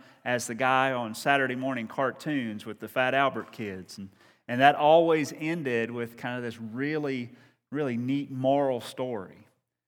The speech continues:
And so Bill Cosby in my generation was kind of the father figure of our time.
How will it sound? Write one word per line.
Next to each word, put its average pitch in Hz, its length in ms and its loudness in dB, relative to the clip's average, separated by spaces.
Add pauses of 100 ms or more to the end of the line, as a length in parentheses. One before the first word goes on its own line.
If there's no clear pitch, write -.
(200)
And 117 100 -8
so 127 180 0
Bill 156 220 4
Cosby 160 480 2
in 127 100 -4
my 151 200 0
generation 123 600 -4
was 110 140 -8
kind 139 220 -6
of 117 60 -8
the 107 80 -8
father 151 560 -2
figure 95 640 -12 (360)
of 110 160 -8
our 98 120 -8
time. 113 520 -10